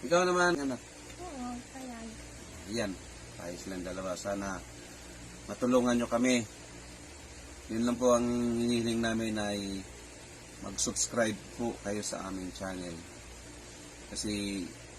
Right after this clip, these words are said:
Speaker 1: yun lang po ang tanging paraan para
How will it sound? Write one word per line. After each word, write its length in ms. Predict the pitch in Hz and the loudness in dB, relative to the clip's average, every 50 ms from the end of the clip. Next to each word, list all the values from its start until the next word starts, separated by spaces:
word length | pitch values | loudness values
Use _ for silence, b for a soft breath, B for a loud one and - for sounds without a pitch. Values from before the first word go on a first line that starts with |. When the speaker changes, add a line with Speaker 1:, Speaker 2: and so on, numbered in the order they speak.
| - - - - - - - - - - | -14 -14 -14 -14 -14 -16 -14 -14 -8 -2
Speaker 1:
yun 240 | 110 113 117 117 117 | 0 2 4 4 4
lang 80 | 117 113 107 | 2 2 0
po 160 | 117 117 110 92 | -2 -4 -2 -2
ang 160 | 107 107 107 104 104 101 101 98 98 98 98 95 - - | -2 -2 -2 -2 -2 -4 -4 -6 -8 -8 -10 -12 -14 -2
tanging 400 | - 117 113 117 117 117 113 107 | 2 2 4 4 4 2 2 2
paraan 480 | 117 107 101 90 98 110 107 107 101 95 92 - - | 2 4 4 6 6 4 4 2 0 -4 -6 -6 -4
para 400 | 95 95 95 95 92 92 90 | -2 -2 0 0 0 -2 -2